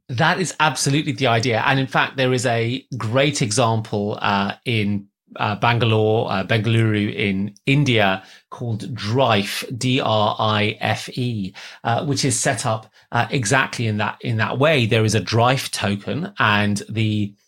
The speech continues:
the Drife token, it will ultimately have some value, and you'll be able to exchange it for another cryptocurrency like Ethereum or Solana, or into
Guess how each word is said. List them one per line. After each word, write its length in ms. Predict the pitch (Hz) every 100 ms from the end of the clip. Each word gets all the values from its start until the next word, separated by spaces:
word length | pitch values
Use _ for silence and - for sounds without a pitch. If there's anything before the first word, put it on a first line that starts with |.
| _ - - _
the 100 | 123
Drife 300 | 117 131 143
token, 440 | - 120 113 117 107
it 340 | 127 113 127
will 380 | 110 110 110 - _ _ _ _
ultimately 840 | 120 151 - 127 - 104 95 101 - _ _ - 104 _ _
have 220 | - 127 -
some 200 | 131 110
value, 420 | 95 95 92 143
and 80 | 139
you'll 140 | 120
be 120 | 110
able 180 | 110 110
to 120 | 110
exchange 600 | 120 - - 110 110 113
it 180 | 117 113
for 440 | - 113 98 95 - - -
another 320 | - 107 123
cryptocurrency 800 | - 135 - 113 - 117 110 120
like 200 | 104 101
Ethereum 540 | 117 - 113 110 107 104
or 80 |
Solana, 640 | 101 156 127 98 98 104 -
or 340 | 117 98 92 - - - _ -
into 600 | 123 113 123 110 104